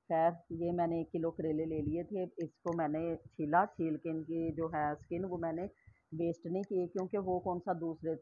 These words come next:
type का छिलका होता है कि जिसको हम पका नहीं सकते तो waste करना पड़ता है, जैसे आलू का छिलका हो गया या प्याज का छिलका हो गया। तो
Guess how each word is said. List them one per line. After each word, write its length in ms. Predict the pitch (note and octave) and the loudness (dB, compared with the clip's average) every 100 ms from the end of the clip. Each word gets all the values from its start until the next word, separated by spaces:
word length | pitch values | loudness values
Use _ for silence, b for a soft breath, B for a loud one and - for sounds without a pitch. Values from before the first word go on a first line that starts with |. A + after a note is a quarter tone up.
| - | -2
type 240 | F#3 D#3 F3+ | 4 4 2
का 60 | |
छिलका 340 | E3 E3+ D3+ D#3+ | -4 -4 0 0
होता 260 | F3 D3+ | 0 -2
है 60 | D3+ | -2
कि 120 | E3 | -2
जिसको 340 | D#3 D#3 E3 | -8 -8 -4
हम 200 | D#3+ D#3 D3 - | -2 -2 -4 -8
पका 220 | E3 D#3 D3 | -4 0 2
नहीं 120 | D#3 | 0
सकते 320 | D#3 D3+ D3+ | -6 -8 -8
तो 140 | D#3 D3 | -6 -6
waste 300 | D3 C#3+ - | -6 -6 -6
करना 200 | D3 D3 | -2 0
पड़ता 260 | D3+ C#3+ | 0 0
है, 100 | D3 | -2
जैसे 300 | C#3+ C#3+ E3 E3 b b b - | -4 -6 -8 -10 b b b -2
आलू 220 | E3 D#3 | -2 0
का 120 | D#3 | -2
छिलका 340 | D#3 D#3 - D#3 | -4 -4 -2 0
हो 180 | E3+ D3+ | -2 -2
गया 160 | C#3+ | -2
या 140 | D3 D3 | 0 -2
प्याज 300 | D#3+ D3 C3+ - | 0 2 0 -2
का 60 | D3+ | -8
छिलका 340 | - C#3+ D3+ | -6 -4 -2
हो 200 | D#3 E3 | -2 -4
गया। 200 | C3+ C3+ C#3+ _ _ _ _ - b b b b _ | -4 -2 -4 _ _ _ _ -20 b b b b _
तो 80 | - | 0